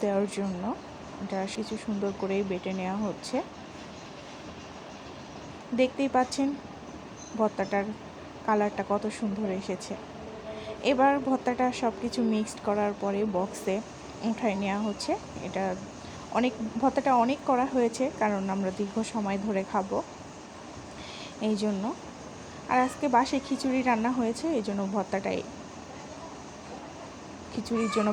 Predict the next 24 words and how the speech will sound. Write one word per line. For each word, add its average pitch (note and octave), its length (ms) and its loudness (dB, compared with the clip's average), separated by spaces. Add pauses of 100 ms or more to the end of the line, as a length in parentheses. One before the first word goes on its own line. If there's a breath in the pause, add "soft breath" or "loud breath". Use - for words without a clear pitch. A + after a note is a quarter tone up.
পারফেক্ট G#3+ 500 4
হবে G#3 180 4 (100)
বলে G#3+ 200 4 (800)
ভর্তাটা G#3 420 2
করে, A3+ 180 2 (180)
করে G#3+ 180 4
নেওয়া G#3+ 260 2
হয়েছে। G3+ 300 -2 (500 loud breath)
এবার C#4 140 6 (100)
দেখতেই C#4 300 6
পাচ্ছেন C4+ 320 6
ভর্তার A3 360 6 (100)
ফাইনাল G#3+ 420 6
লুক, - 180 0 (1080)
ভর্তাটা G#3+ 400 2
কত G#3+ 160 4 (220)
সুন্দর A3+ 280 4 (100)
হয়েছে, G#3 380 2 (1300)
অনেক B3+ 220 4 (100)
সুন্দর G#3+ 280 2
হয়েছে G#3 220 2 (100)
কালারটা, G3 480 2 (2500)
অনেক B3+ 160 6 (120)
সুন্দর। G3 300 2